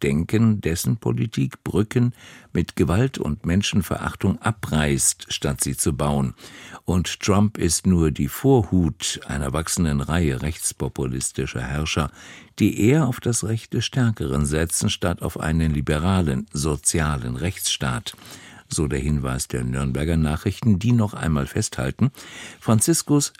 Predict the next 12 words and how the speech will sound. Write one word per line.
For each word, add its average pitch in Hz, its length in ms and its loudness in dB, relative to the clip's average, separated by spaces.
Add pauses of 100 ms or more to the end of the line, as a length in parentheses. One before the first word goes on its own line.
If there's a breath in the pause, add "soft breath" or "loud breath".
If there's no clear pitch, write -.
(100)
baute 117 260 2
vor 98 400 0
allem 110 480 2
Brücken 101 560 2 (100)
im 85 200 2
Geiste 73 340 0
Jesu 60 440 -2 (180)
mit 76 200 -4
seinem 67 320 -2
Einsatz 78 540 0
für - 180 -6
Schwache, - 460 -4